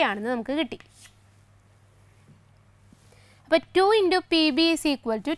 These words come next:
twenty. So പി ബി is equal to, ഈ ടുവിന് റൈറ്റ് സൈഡിൽ പോകുമ്പോൾ ഡിവിഷനായിട്ട് മാറി. Twenty by two is equal to ten centimeter. അപ്പോൾ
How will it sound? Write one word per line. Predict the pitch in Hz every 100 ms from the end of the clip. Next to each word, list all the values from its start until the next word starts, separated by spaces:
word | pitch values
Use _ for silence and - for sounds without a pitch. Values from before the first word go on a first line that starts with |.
| -
twenty. | 403 262 - - _ _ - _ _ _ _ -
So | 294 302 -
പി | 311 349 381 254
ബി | 240 226
is | - 285
equal | 294 226 202 185
to, | 285 370 466 - _ _ - _ _ _ -
ഈ | 285
ടുവിന് | 320 302 311 523 - _ _ _ -
റൈറ്റ് | 269 262 220
സൈഡിൽ | 277 269
പോകുമ്പോൾ | 302 294 330 320
ഡിവിഷനായിട്ട് | 294 - 320 269 190 202
മാറി. | - - - _ - _ - _ - -
Twenty | 247 247 247 277 269 185
by | 247 359 - - _ _ -
two | 302 277
is | 214 233
equal | 220 202 196 -
to | 370 - _ _ - _ - - -
ten | 370 349 -
centimeter. | 233 185 180 175 - 190 247 _ _ _ _ _ _ _ _ _ _ _ - _ -
അപ്പോൾ | 302